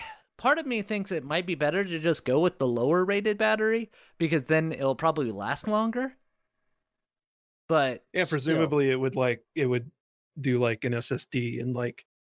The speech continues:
Speaker 2: as cells degrade, then it would switch over to the, the better cells.
Speaker 1: Yeah.
Speaker 2: Which might have been the idea in the first place, but then they were like, "Wait, we can have people just buy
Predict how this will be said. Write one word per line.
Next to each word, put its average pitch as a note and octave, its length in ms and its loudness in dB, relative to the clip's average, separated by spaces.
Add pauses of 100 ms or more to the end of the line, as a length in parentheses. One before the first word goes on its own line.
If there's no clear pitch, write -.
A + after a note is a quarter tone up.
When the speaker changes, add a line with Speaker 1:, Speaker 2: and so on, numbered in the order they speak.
(160)
Speaker 2:
as B2 460 -2
cells B2+ 540 0
degrade, B2 600 0
then A#2+ 140 -2
it B2 60 -2
would B2+ 120 -10
switch - 260 0
over B2 220 2
to B2 80 0
the, B2 360 0
the C3+ 80 0
better B2+ 280 0
cells. B2+ 500 -2 (420)
Speaker 1:
Yeah. B2 120 -2
Speaker 2:
Which - 160 -6
might C#4 260 0
have G3+ 160 -2
been G#3+ 160 4
the F#3+ 140 4
idea F3+ 300 0
in E3+ 120 0
the C3+ 60 -2
first B3+ 320 0
place, C3 260 -2
but C3 140 -4
then F3 140 0
they E3+ 100 2
were D#3 100 4
like, C#3 260 0
"Wait, D3+ 240 0
we C3+ 120 0
can - 140 -2
have - 140 0
people C#3+ 280 -4
just - 180 -10 (220)
buy C#3+ 500 0